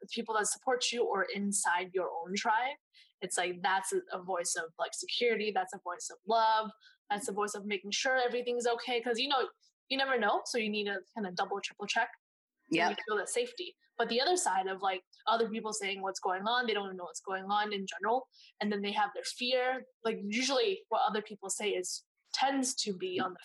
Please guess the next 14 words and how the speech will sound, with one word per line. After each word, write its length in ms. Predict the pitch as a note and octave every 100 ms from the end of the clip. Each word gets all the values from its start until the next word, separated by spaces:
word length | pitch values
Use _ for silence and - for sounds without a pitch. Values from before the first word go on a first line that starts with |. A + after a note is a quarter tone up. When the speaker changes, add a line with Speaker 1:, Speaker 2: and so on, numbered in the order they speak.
| -
Speaker 1:
fear 220 | G3+ G3
side 380 | G3 - G#2 F2+ - _ _ _ _
of, 120 | G#3+
like, 200 | G3+ F#3+ - _ _ _ _ _ -
you 80 |
know, 220 | G#3+ G3+ G3 - _ _
um, 340 | G#3 G3 F#3 - -
is 140 | A3+ G#3+
this 140 | A3
ha-, 180 | - G#3+ A#3+
really 200 | A3 A3
happening? 360 | G#3 G3 G#3
Is 80 | G3+
this, 200 | G3+ -